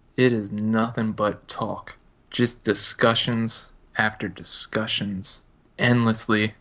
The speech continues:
discussing things, philosophies, viewpoints. Eh, it's a bit like a play, which is kinda interesting 'cause the main character, Aiden, he runs this, like, hotel in Anatolia, and it's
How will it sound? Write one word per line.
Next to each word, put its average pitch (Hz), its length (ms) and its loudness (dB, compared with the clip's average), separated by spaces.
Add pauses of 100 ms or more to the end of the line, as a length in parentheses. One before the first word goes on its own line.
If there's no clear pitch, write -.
(180)
discussing - 840 2 (280)
things, 90 500 0 (180)
philosophies, 104 840 0
viewpoints. 107 760 0 (340)
Eh, 110 320 6
it's - 220 4
a - 40 4
bit 147 240 6
like 127 220 4
a 110 40 2
play, 117 400 6
which 107 280 -2
is 101 340 -4 (800)
kinda 127 760 2
interesting 156 480 6
'cause 120 300 2
the 107 180 4
main 120 220 6
character, 120 400 4
Aiden, 113 440 2
he 117 140 0
runs 107 300 2
this, - 340 -2 (220)
like, 101 200 -2
hotel 107 600 2 (240)
in 101 100 0
Anatolia, 104 720 4 (340)
and 104 140 0
it's - 300 -4